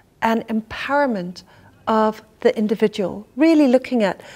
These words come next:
what is the potential, what is the gift that each individual brings. And I think the truly wise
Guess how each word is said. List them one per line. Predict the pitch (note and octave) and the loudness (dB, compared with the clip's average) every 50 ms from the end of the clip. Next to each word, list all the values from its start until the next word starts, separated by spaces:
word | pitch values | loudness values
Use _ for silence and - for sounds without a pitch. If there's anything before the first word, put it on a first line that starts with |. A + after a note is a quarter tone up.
| - - _ _ | -20 -20 _ _
what | - E4 F4 F4+ | 2 2 2 2
is | F4 F4 - | 0 -2 -4
the | C#4+ | -8
potential, | - - - _ - - - C#4+ C#4+ C#4 - - - - - | -8 -10 -14 _ -10 -6 -4 -2 -2 -2 -4 -4 -4 -4 -2
what | G#3 A3+ C4 C4+ | 0 2 2 2
is | C#4+ C4 | 2 0
the | - B3 - - - | -2 -4 -6 -6 -2
gift | - D#4 C#4+ B3 - - - - - - - - - - - - - _ _ | 0 0 0 0 -2 -8 -16 -16 -18 -18 -20 -20 -20 -20 -20 -20 -20 _ _
that | - A3 G3+ - - - | -2 -2 -2 -2 -2 -2
each | B3+ A#3 - - - - - | -2 -2 -2 -4 -10 -10 -8
individual | - G#3 G3+ G3+ F3 G#3+ F#3+ - G3+ F#3 F#3 | -6 -6 -4 -4 -4 -6 -6 -4 -4 -4 -4
brings. | F3 F3+ F#3 F3 F3+ F3+ F3 - | -4 -4 -4 -4 -4 -4 -4 -4
And | G3+ G#3 | -2 -2
I | G#3 | -2
think | G3 - C#4+ C#4 B3+ - | -2 0 0 0 0 0
the | B3 A3+ | -2 -2
truly | - - - D#4 D#4+ D4+ C4+ B3 G#3+ | -2 0 2 2 4 4 4 2 0
wise | F#3 F3 F3+ G3 A3 B3 C#4+ D4+ D4+ C#4 A#3 F#3+ E3 D#3 D#3 F3 - | 0 0 2 2 4 4 4 4 4 2 2 0 0 -2 -4 -6 -8